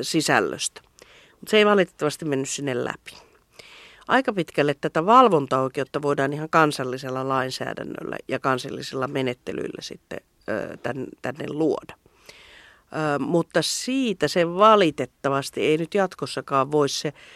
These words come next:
se Liisa-firma valittaa, että on väärää kilpailutettu. On väärin kilpailutettu.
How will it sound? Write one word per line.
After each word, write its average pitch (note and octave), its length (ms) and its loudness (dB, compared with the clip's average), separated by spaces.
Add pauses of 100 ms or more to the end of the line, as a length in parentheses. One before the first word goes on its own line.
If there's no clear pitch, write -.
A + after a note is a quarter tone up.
(300)
se D3 540 2
Liisa-firma C#3+ 760 2
valittaa, D#3+ 680 2 (640)
että C#3 500 2 (240)
on D#3+ 80 0
väärää C#3 380 2
kilpailutettu. - 960 -8 (300)
On C#3+ 100 -4
väärin C3 300 -4
kilpailutettu. - 880 -8